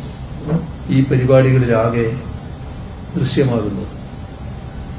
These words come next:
കേരളത്തിൽ ഒന്നും നടക്കില്ലെന്ന ധാരണ ഒരു ഘട്ടത്തിലുണ്ടായിരുന്നു. അത്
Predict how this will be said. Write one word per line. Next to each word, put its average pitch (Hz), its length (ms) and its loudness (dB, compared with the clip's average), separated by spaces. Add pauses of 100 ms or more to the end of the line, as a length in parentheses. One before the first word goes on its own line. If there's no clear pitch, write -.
(540)
കേരളത്തിൽ 156 500 6 (1600)
ഒന്നും 175 340 10
നടക്കില്ലെന്ന 147 600 6 (1080)
ധാരണ 135 320 4 (1400)
ഒരു 139 180 6
ഘട്ടത്തിലുണ്ടായിരുന്നു. 110 760 0 (1400)
അത് 165 160 6